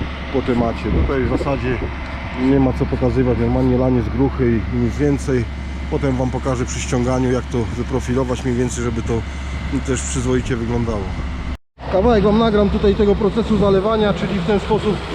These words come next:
mamy taką gracę z drzewa zrobioną. To też już widzieliście u mnie i, i tak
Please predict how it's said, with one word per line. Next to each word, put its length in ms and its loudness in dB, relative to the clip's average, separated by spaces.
mamy 220 4
taką 280 4
gracę 400 4
z 40 2
drzewa 360 4
zrobioną. 540 4
To 80 2
też 220 4
już 100 2
widzieliście 520 4
u 120 6
mnie 320 6
i, 60 2
i 80 0
tak 140 2